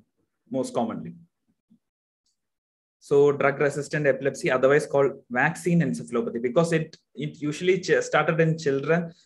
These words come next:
when the vaccine was given and the patient developed fever. And following the fever, fever, it started as a febrile fe-, seizures, febrile encephalopathy to begin with.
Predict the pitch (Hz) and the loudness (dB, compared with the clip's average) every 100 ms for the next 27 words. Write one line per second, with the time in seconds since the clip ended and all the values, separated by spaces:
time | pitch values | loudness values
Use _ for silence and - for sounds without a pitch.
0 | _ 139 160 156 139 135 135 156 - 127 | _ -2 -2 2 4 6 6 2 0 -2
1 | 185 180 170 135 139 123 131 160 170 143 | 0 -4 -2 -2 -2 -2 0 0 0 -2
2 | 139 135 143 165 151 135 135 139 - - | -4 4 4 4 2 4 4 2 -2 -16
3 | - 131 135 170 170 135 139 156 165 180 | -8 -2 0 -2 -4 -6 -2 4 6 6
4 | 175 160 147 139 165 170 - _ 151 156 | 4 2 2 2 2 0 -10 _ -2 2
5 | 175 - - 160 165 170 143 165 - 143 | 0 -2 0 0 4 2 2 -2 -2 -2
6 | 139 147 156 151 - 127 - - 139 135 | 0 6 6 6 0 -12 -12 -8 -6 -2
7 | 147 139 139 135 156 156 143 120 117 123 | 2 2 4 2 6 6 6 4 0 -4
8 | 131 123 120 120 190 - 147 143 135 - | 0 0 0 -4 -6 -6 -2 0 2 2
9 | - - | 0 -6